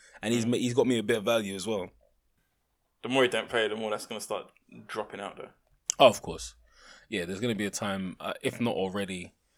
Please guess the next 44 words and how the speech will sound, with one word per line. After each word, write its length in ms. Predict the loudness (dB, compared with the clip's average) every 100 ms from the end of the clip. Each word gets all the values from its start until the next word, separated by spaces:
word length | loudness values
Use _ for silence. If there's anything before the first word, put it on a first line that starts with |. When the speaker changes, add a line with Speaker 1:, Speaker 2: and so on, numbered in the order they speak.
| _ _ _ -8
Speaker 1:
that 160 | -6 -4
people 160 | -4
are 40 | -4
gonna 40 |
start 200 | -2 0
getting 160 | -2 -2
rid 100 | 0
of 80 | 2
him. 160 | 2
But 160 | 0 -2
he's 100 | 0
still 200 | 2 2
fourteen 480 | 4 0 2 0 0
point 240 | -2 -2
four 200 | 0 0
percent 300 | 0 0 0
owned. 320 | 0 0 0
He's 140 | -6 -4
four 180 | 2 2
point 280 | 2 -2 0
three 160 | 0
million. 500 | 2 2 2 0 -2 -8 _ _ _ -20 -4 8
I 140 | 8
got 140 | 8 6
him 100 | 2
at 80 | -2
four 140 | -4
point 400 | -2 -4 -6 -10 _ _ _ -12
zero. 540 | -6 -2 0 0 -4 -10 _ _ _ -8
Speaker 2:
There's 140 | -2
something 160 | 2 4
that 80 | 4
I 40 |
wanted 240 | 4 2 -2
to 80 | -6
discuss 460 | -6 -4 -4 -6
as 100 | -6
well. 300 | -4 -4 -6 _ _ _ _
Future 420 | -16 -10 -6 -2 -2
planning. 420 | 2 2 0 -6 _ _ _ _ _ _ _ _ -8
So 160 | -4
game 260 | 2 2 4
week 160 | 2 0
eighteen 540 | 0 0 -4 -6 -8